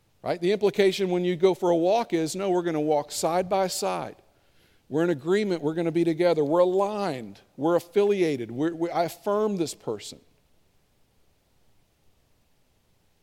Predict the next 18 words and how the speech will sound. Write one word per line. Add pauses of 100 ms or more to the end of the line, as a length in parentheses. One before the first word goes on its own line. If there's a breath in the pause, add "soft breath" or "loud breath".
(560)
There's
a
fourth
way
that
you
can
know
whether
or
not
you're
walking
with
God,
and
that
is